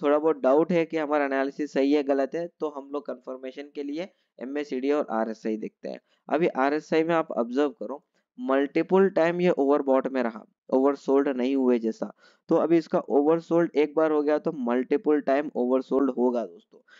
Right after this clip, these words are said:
क्योंकि कितना मल्टीपल टाइम ओवरसोल्ड में होता है उतना मल्टीपल टाइम ओवरबॉट में होता है,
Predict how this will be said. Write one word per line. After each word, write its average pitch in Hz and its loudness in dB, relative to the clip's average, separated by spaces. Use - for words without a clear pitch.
क्योंकि 156 -6
कितना 156 -6
मल्टीपल 156 -4
टाइम 147 -2
ओवरसोल्ड 139 0
में 147 -2
होता 143 0
है 143 4
उतना 135 -4
मल्टीपल 127 -2
टाइम 127 -2
ओवरबॉट 120 0
में 120 -6
होता 110 -4
है, 82 -8